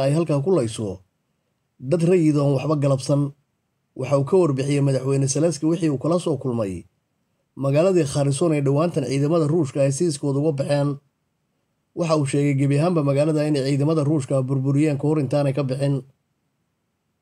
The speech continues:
aanayna kaga tegin halkaa waxay dad ku noolaan karaan. Waxa uu sheegay inaanay magaaladaasu lahayn biyo, gaas, koronto, sidoo kalena ay burburiyeen guryihii iyo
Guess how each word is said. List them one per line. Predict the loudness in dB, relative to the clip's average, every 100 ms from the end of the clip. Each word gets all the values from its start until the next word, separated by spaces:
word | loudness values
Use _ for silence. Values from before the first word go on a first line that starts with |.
| _ _
aanayna | -2 0 0
kaga | 0 0
tegin | 0 0 0
halkaa | 0 -2 -6 -8 -12 _ _ _ _ _ _
waxay | -6 -2 0
dad | 0 0
ku | 0
noolaan | 2 2 0 0
karaan. | 0 2 0 -4 _ _ _ _ _
Waxa | -6 -2 0
uu | 0
sheegay | 0 0 2
inaanay | 2 2 2
magaaladaasu | 2 2 2 2 0 -2
lahayn | 0 0 0
biyo, | 0 0 0
gaas, | 0 0 -2
koronto, | -4 -2 -2 -2 -4 -6 _ _ _ _ _
sidoo | -10 0 2 2
kalena | 0 2 2
ay |
burburiyeen | 2 2 2 2 2 2 2
guryihii | 0 2 2
iyo | 2